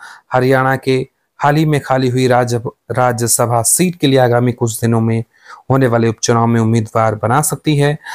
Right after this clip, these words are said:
हालांकि इसके बारे में कोई आधिकारिक घोषणा नहीं की गई है। किरण या श्रुति के अलावा भी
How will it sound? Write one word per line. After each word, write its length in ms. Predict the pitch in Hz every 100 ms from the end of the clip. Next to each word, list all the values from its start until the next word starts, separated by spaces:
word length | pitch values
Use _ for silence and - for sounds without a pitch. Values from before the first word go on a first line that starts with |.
| - -
हालांकि 280 | 143 151 143
इसके 200 | - 139
बारे 280 | 131 131
में 140 | 131 127
कोई 240 | - 131 117
आधिकारिक 400 | 120 131 127 120
घोषणा 440 | 120 123 - 123
नहीं 240 | 110 117
की 180 | 143 135
गई 180 | 127 123
है। 240 | 120 131 160 - - _ -
किरण 260 | 139 139
या 100 | 135 123
श्रुति 360 | - 123 131
के 100 | 123
अलावा 320 | 123 117 117 120
भी 220 | -